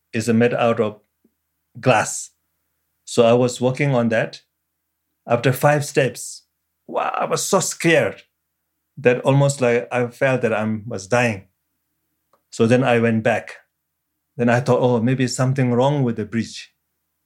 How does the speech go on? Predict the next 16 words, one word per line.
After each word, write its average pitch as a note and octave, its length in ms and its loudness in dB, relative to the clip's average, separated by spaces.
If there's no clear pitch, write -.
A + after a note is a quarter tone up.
So - 180 2
I B2 140 4
checked, - 500 -4
and A2+ 140 2
the G#2+ 40 0
bridge B2+ 440 0
was B2 280 -2
so E3 460 -2
safe. C3 500 0
A A#2 40 -4
lot C3+ 180 4
of C#3 120 2
people C3+ 240 0
going C3 400 0
and A#2+ 240 -4
coming, C3+ 560 -2